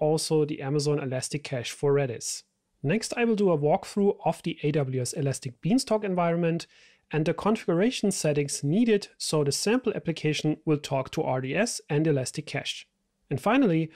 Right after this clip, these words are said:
we're doing an application deployment directly from Visual Studio to Elastic Beanstalk with a simple mouse click. So let's get into it. So the application structure is an A S P dot net Core web app that uses Razor views,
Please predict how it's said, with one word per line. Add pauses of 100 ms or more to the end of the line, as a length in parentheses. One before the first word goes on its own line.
(180)
we're
doing
an
application
deployment (260)
directly
from
Visual
Studio
to
Elastic
Beanstalk
with
a
simple
mouse
click. (220)
So
let's
get
into
it. (300)
So
the
application
structure
is
an
A
S
P
dot
net
Core
web
app (360)
that
uses
Razor
views,